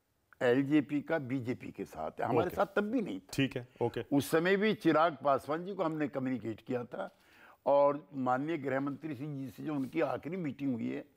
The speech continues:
Speaker 1: उसमें भी ये था कि उनको बीजेपी से तालमेल करनी।
Speaker 2: ठीक है, ओके, मैं समझ गया। पिछली बार की तरह बिल्कुल वैसे ही हो जाएगा। इस बार चालीस में से कितनी सीटें जीत लेगा एनडीए?
Speaker 1: चालीस की चालीस, उनतालीस तो पिछली बार भी जीती थी।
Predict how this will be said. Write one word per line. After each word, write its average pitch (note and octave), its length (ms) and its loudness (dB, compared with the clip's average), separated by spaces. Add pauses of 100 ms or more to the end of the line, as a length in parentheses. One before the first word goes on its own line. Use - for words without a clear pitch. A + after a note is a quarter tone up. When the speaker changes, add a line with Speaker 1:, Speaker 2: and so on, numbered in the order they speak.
(560)
Speaker 1:
उसमें C#3 320 0
भी F#3+ 100 -2
ये G3+ 100 6
था G3 160 0
कि F#3+ 60 -4
उनको G3 260 -2
बीजेपी F#3 440 -2
से - 100 -16
तालमेल D#3 360 4
करनी। G#2+ 220 -8
Speaker 2:
ठीक D3 260 2
है, A2 80 -2
ओके, A2 320 -4
मैं A2+ 140 -6
समझ G#2+ 280 -8
गया। F#2+ 160 -4
पिछली D3 320 0
बार C3 180 2
की C3 100 -8
तरह C3 180 2
बिल्कुल B2 320 -2
वैसे B2 240 0
ही G#2 40 -4
हो F#2+ 100 -6
जाएगा। F2+ 280 -6
इस D3+ 100 2
बार F3 160 4
चालीस F3 300 2
में F#3 60 -2
से F3+ 120 0
कितनी F#3+ 260 -6
सीटें F#3 280 0
जीत D3 180 -2
लेगा C3+ 280 0
एनडीए? C3 340 -4 (760)
Speaker 1:
चालीस B2+ 260 4
की C#3 120 -8
चालीस, C#3+ 420 -2
उनतालीस C#3+ 440 2
तो - 80 -14
पिछली C#3+ 280 -12
बार D#3+ 160 -2
भी D3+ 100 -8
जीती C#3+ 300 -10
थी। - 100 -20